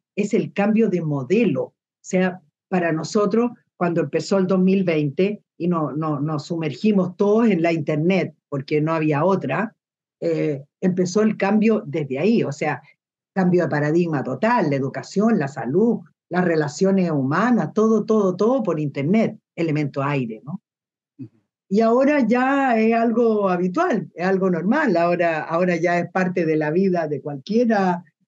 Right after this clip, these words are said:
Speaker 1: de, de los niños, de los viejos, de, de todo el mundo. Eh,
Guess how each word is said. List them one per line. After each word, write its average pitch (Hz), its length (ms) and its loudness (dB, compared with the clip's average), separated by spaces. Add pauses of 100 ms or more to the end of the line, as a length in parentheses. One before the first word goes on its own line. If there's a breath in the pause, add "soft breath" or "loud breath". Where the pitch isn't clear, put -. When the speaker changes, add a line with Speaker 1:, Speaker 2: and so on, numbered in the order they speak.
(180)
Speaker 1:
de, 160 120 -8
de 147 160 -4
los 147 180 -4
niños, 254 360 4
de 196 100 2
los 147 160 -2
viejos, 220 460 2
de, 190 220 2
de 180 240 0
todo 202 160 2
el 185 100 4
mundo. 175 460 0 (720)
Eh, 160 400 2